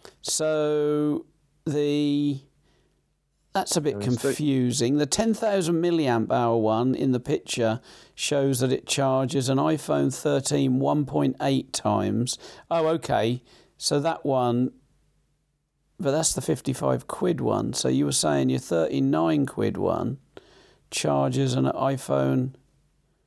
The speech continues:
Speaker 1: Pro Max completely.
Speaker 2: Well, it has done twice, let's put it that way.
Speaker 1: Yeah, they
Speaker 2: But
Speaker 1: don't
Speaker 2: it's
Speaker 1: mention that.
Speaker 2: supposed to,
Speaker 1: Funnily enough, they
Speaker 2: I don't
Speaker 1: don't
Speaker 2: know.
Speaker 1: mention that one. They don't mention what that one charges and how much. I mean, five thousand milliamp. What is the battery in a Pro Max? Do we know?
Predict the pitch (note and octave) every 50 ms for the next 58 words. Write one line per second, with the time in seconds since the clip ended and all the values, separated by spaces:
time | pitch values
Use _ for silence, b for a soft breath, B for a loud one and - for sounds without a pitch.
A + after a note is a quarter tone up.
0 | _ _ _ _ _ _ _ _ _ _ - - D#3 D3 C#3 C3+ C#3 C#3 C#3+ -
1 | - - - - - - - - F3 F3+ E3 - - - A2 G2 F2 F#2 - -
2 | _ _ _ _ _ _ _ _ _ _ - G#2+ E2 - A2+ G#2+ - A#2 G#2 F#2+
3 | F2+ - - B2 G2 D2+ D2 - - - - - _ F#2+ F#2 F#2 F2+ F2 - -
4 | - - D#2+ - F3 F3+ F3+ E3+ D#3+ D#3 D3+ D3+ D#3+ E3+ F#3 F3+ F3 F#3+ G3 A3
5 | B3 - - C3+ C3 C3+ - - A3 A#3+ C#4 A#3+ D3+ D3 C#3 - F3 F3 D#3+ E3
6 | D#3+ - - G#3+ B3 D4+ F#4+ F#4 - - - D#3 B2 A2+ A2+ - - - - -
7 | - - - F3 - _ B B B B B B B B B - - F#3+ G3 -
8 | F3+ F#3 A3 D#4+ C#4+ - D#3 C#3 C3 C3 - - - - - - - B2+ C3 B2+
9 | - C3+ C3+ C2 B1+ B1 B1 B1 - - C#3+ - - C#3+ C3+ - - - C3 B2+
10 | - - - E3+ F3 E3+ E3 - G#3 G#3+ G3 E3 G3 F3 D#3+ C#3 D#3+ E3 D#3+ D#3
11 | D3+ D#3 D#3+ F#3+ - A3 G#3 E3+ - D3 B2+ C3+ A#2+ B2+ - - - C3+ B2+ B2
12 | A#2+ B2 A#2 - - _ - - B1+ B1 - B2 - - - - - - - C#3
13 | C#3 C#3 C#3 C#3+ D#3 E3 F3 G#3